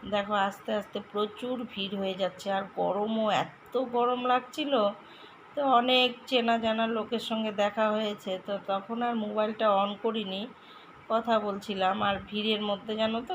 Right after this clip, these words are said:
কি মোবাইল ধরবো আর কি করব। তো, আহ, হয়নি আর কি তোলা। অনেক মানে পুরনো লোক, কোয়ার্টারের লোক, সবার সঙ্গে দেখা হয়েছে, কথা বলেছি, ভালো লেগেছে। সন্ধেটা বেশ ভালোই কেটেছে।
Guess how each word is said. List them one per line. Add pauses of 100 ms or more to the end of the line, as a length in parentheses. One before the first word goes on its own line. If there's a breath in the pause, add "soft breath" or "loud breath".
কি
মোবাইল
ধরবো
আর (100)
কি (100)
করব। (1000 loud breath)
তো, (400)
আহ,
হয়নি
আর
কি
তোলা।
অনেক (180)
মানে
পুরনো
লোক, (100)
কোয়ার্টারের
লোক,
সবার
সঙ্গে
দেখা
হয়েছে, (680 loud breath)
কথা
বলেছি,
ভালো
লেগেছে।
সন্ধেটা
বেশ
ভালোই
কেটেছে।